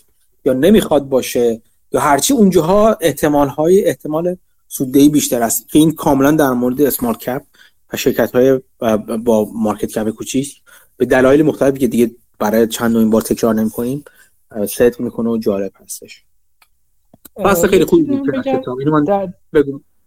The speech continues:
Speaker 2: در مورد این که گفتین سی او عوض می‌شه، ترن اراوند رخ می‌ده، کتاب کویت اینو خیلی قشنگ بیان می‌کنه، چند تا رفرنس می‌ده به یه سری تحقیقاتی هم که شده. مثلاً یه سری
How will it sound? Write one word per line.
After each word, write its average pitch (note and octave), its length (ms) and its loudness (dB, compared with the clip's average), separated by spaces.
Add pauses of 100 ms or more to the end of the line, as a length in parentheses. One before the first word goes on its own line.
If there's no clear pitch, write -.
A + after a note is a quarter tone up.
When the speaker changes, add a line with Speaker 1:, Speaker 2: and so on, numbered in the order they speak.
(1080)
Speaker 2:
در F#3 220 4
مورد G#3+ 180 -2
این A#3+ 220 -2
که A3 120 -6
گفتین F#3+ 260 -2
سی E3+ 340 -6
او E3 160 0
عوض D#3+ 420 2
می‌شه، D#3+ 220 -4
ترن D#3+ 280 -4
اراوند D3+ 380 -2
رخ - 220 -2
می‌ده، E3 340 -2 (340)
کتاب A#3 580 -2
کویت A#3 240 -2
اینو B3 200 -2
خیلی A3+ 320 0
قشنگ E3+ 640 -6
بیان D#3 300 0
می‌کنه، D#3+ 600 -4
چند G3 180 -4
تا G3 300 -2
رفرنس E3+ 420 -4 (140)
می‌ده E3+ 200 -4
به E3 120 -4
یه D#3+ 200 -4
سری D#3+ 320 -6
تحقیقاتی D#3 460 -8
هم D#3+ 120 -6
که - 120 -16
شده. D3+ 360 -6 (380)
مثلاً F#3 120 -8
یه F#3 120 -8
سری F#3+ 240 -4